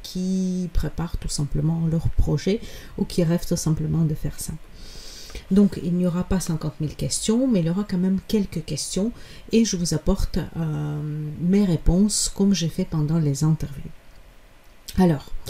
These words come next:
donc, ce sont des réponses qui sont assez courtes parce que chaque question peut être un thème de podcast et certains, je vais prendre justement et je vais enregistrer les podcasts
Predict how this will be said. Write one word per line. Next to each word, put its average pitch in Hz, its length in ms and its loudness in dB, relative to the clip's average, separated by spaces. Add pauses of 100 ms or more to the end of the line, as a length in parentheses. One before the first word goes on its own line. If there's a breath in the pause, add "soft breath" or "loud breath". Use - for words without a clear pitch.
(380 loud breath)
donc, 180 380 4 (880)
ce - 160 0
sont 175 160 2
des 156 140 4
réponses 160 500 4
qui - 120 -8
sont 151 220 -2
assez 147 200 -4
courtes - 420 0
parce - 260 -2
que - 160 -6 (320 loud breath)
chaque - 500 2 (240)
question 202 500 2 (320 loud breath)
peut 175 140 8
être 165 180 0
un 160 80 2
thème 156 220 0
de 147 80 2
podcast - 720 -4
et - 20 -4
certains, - 560 -2 (380 loud breath)
je 156 160 -2
vais 156 80 2
prendre 180 560 8
justement 165 720 0
et 160 140 0
je 151 160 -4
vais 170 180 0
enregistrer 151 580 -2
les 160 80 2
podcasts - 560 4